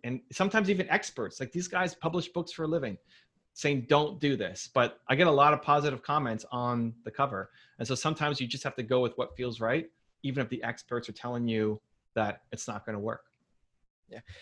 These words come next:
Speaker 2: So you talked about how your book, it's the who, the why, and the how.
Speaker 1: Mm-hmm.
Speaker 2: Now, the who, I even made an episode, which is the one, um, two episodes before this one, about that, about that from your book, about the who,
Speaker 1: Okay.
Speaker 2: how I found my who.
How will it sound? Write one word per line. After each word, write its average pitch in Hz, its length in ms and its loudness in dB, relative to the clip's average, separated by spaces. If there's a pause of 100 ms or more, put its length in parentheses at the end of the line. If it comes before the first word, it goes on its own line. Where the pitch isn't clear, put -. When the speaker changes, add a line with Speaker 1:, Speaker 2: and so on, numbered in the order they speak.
Speaker 2:
So - 120 2
you 156 140 6
talked 180 260 6
about 156 220 8
how 147 140 4
your 127 160 4
book, 135 300 4
it's - 240 -6
the 123 220 4
who, 156 580 2
the 117 80 2
why, 113 480 4
and 107 140 -4
the 101 40 -2
how. 98 320 0 (360)
Speaker 1:
Mm-hmm. 113 100 -6
Speaker 2:
Now, 127 200 8
the 127 160 6
who, 175 300 4
I 135 100 8
even 143 200 4
made 135 180 4
an 127 100 2
episode, 123 480 2
which 107 180 -6
is 117 140 -4
the 117 100 0
one, 127 420 4 (320)
um, 107 300 0
two 170 140 4
episodes 135 320 2
before 123 280 2
this 151 300 6
one, 110 280 0 (220)
about 135 280 10
that, 113 200 6
about 127 240 10
that 113 200 6
from 139 140 4
your 113 120 4
book, 104 220 2
about 104 220 4
the 107 80 2
who, 127 180 2
Speaker 1:
Okay. 127 80 2
Speaker 2:
how 110 120 8
I 117 80 8
found 113 260 4
my 107 120 2
who. 127 220 2